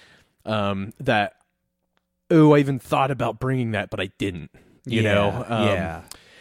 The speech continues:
Speaker 1: and, and with work, it's a little more, it happens a little more than with, like, just a personal trip, is because, uh, we, we put on a lot of events. Uh, there's a lot of audio, video stuff. There's a lot of things that go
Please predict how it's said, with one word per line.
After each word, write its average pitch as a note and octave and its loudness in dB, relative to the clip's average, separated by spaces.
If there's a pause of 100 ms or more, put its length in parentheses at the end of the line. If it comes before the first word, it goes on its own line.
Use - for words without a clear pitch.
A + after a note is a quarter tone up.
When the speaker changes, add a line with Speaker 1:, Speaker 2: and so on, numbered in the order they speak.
(260)
Speaker 1:
and, B2+ -2
and D3 0
with C3 2
work, F3+ 4
it's - -4
a D3 -2
little C3 -2
more, A2 -2 (200)
it A2+ -8
happens A#2 -6
a A2+ -4
little G#2 -6
more G#2 -2
than G2 -4
with, F#2 -6
like, F2+ -6
just - -12
a - -12
personal F#2 -8
trip, - -8
is - -10
because, G#2 -6 (1300)
uh, A2+ -2
we, D3 0
we D3+ 2
put C#3+ -2
on C#3 2
a B2 0
lot A#2 2
of A2+ -4
events. G2+ -6
Uh, G2+ -4
there's G#2 -2
a G#2 -4
lot G#2+ -2
of G#2 -8
audio, G#2+ -2
video G2+ -2
stuff. G2+ -2
There's G2+ -2
a G2+ -4
lot G#2+ -2
of G#2 -8
things G2+ -10
that G2 -12
go F#2+ -4